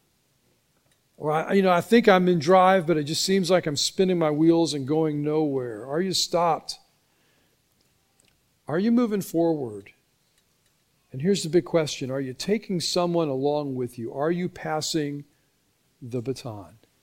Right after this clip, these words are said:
Let's be disciples, Nags Head Church, and pass it on. Father,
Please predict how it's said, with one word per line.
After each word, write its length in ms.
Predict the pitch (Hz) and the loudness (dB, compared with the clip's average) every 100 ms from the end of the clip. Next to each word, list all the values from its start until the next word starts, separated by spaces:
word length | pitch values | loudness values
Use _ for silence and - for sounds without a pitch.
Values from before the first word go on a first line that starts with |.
| _ _ _ _ _ _ _ _ _ _ _ _ - | _ _ _ _ _ _ _ _ _ _ _ _ -12
Let's 160 | 135 | -6
be 140 | - 147 | -2 -2
disciples, 680 | 139 160 147 - 117 - - | 0 0 0 -2 -10 -12 -12
Nags 320 | 131 120 - | -12 -12 -10
Head 140 | 120 | -10
Church, 480 | 113 - - - - _ _ _ _ | -12 -14 -16 -20 -20 _ _ _ _
and 120 | - | -20
pass 340 | - 135 123 - | -14 -12 -10 -10
it 60 | |
on. 260 | 123 117 98 92 _ _ _ _ _ _ _ _ _ _ _ _ | -10 -12 -16 _ _ _ _ _ _ _ _ _ _ _ _ _
Father, 400 | 147 143 160 | -2 0 -2